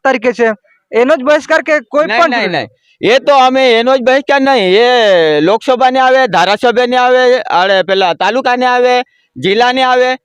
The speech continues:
Speaker 2: એ બધી જ અમે બહિષ્કાર કરવાના છે. ખાલી એમાંથી એક ચૂંટણી કરું કે પંચાયત.
Speaker 1: બરાબર.
Speaker 2: કેમ કે એ જન્મ, મરણ એ બધું નોંધાવવું આવે ને,
Speaker 1: બરાબર.
Speaker 2: એટલે અમે પંચાયતને કરવાના છે.
Speaker 1: ગ્રામ પંચાયતને, એમાં
Speaker 2: હા,
Speaker 1: કોઈ
Speaker 2: ગ્રામ
Speaker 1: પાર્ટીનો
Speaker 2: પંચાયત.
Speaker 1: લેવો દેવો
Speaker 2: હા,
Speaker 1: નથી.
Speaker 2: પા-, કોઈ પાર્ટીનો
Speaker 1: એ
Speaker 2: લેવો
Speaker 1: સ્વતંત્ર
Speaker 2: દેવો નથી.
Speaker 1: ચૂંટણી છે,
Speaker 2: એ
Speaker 1: એટલે
Speaker 2: અમારા
Speaker 1: એનો
Speaker 2: ગામની કહેવાય.
Speaker 1: બરાબર.
Speaker 2: એટલે એ અમે કરીશું,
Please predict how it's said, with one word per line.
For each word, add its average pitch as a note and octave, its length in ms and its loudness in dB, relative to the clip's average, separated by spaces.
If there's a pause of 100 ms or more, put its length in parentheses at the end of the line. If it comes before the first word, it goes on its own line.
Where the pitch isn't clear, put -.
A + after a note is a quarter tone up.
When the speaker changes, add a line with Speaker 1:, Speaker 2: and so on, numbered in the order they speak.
(140)
Speaker 2:
એ A3+ 160 0
બધી G3 360 -2
જ C4+ 60 -4
અમે C4+ 200 0
બહિષ્કાર A#3 420 -2
કરવાના F#3+ 420 -2
છે. A#2+ 240 -6 (300)
ખાલી B3 260 0
એમાંથી B3 380 0
એક C4 280 2
ચૂંટણી C4 300 -2
કરું B3 360 0
કે A#3 200 2
પંચાયત. G#3+ 560 -4 (360)
Speaker 1:
બરાબર. E3+ 340 -10
Speaker 2:
કેમ A#3 220 0
કે B3 380 2
એ A3+ 40 0
જન્મ, G#3+ 400 0
મરણ A3 480 -2
એ A3 180 -2
બધું G#3+ 280 -2
નોંધાવવું A3+ 460 0
આવે C4+ 200 0
ને, C#3+ 260 -6
Speaker 1:
બરાબર. D#3+ 260 -6
Speaker 2:
એટલે G#3 220 -2
અમે A#3+ 200 -2
પંચાયતને G#3+ 540 -2
કરવાના F#3 380 -2
છે. D3+ 40 -6
Speaker 1:
ગ્રામ A#3 280 -2
પંચાયતને, G#3+ 380 0
એમાં B3 140 0
Speaker 2:
હા, B3+ 60 -2
Speaker 1:
કોઈ C4+ 120 2
Speaker 2:
ગ્રામ C#4+ 120 -2
Speaker 1:
પાર્ટીનો B3+ 360 -2
Speaker 2:
પંચાયત. B3 140 2
Speaker 1:
લેવો B3 100 2
દેવો A#3+ 280 2
Speaker 2:
હા, B3 60 0
Speaker 1:
નથી. G#3+ 140 -4
Speaker 2:
પા-, F#3 180 -4
કોઈ B3 200 0
પાર્ટીનો G#3+ 440 -2
Speaker 1:
એ - 20 -8
Speaker 2:
લેવો F#3 140 -2
Speaker 1:
સ્વતંત્ર D4 160 -2
Speaker 2:
દેવો C#4 140 0
નથી. B3 120 -4
Speaker 1:
ચૂંટણી C4 160 0
છે, B3 120 0
Speaker 2:
એ - 20 2
Speaker 1:
એટલે A#3+ 100 -2
Speaker 2:
અમારા B3 140 0
Speaker 1:
એનો B3+ 120 -2
Speaker 2:
ગામની A#3 300 -4
કહેવાય. C#3 360 -2
Speaker 1:
બરાબર. - 280 -8
Speaker 2:
એટલે A3 240 -2
એ A3 200 0
અમે A#3+ 280 0
કરીશું, D#3 440 -6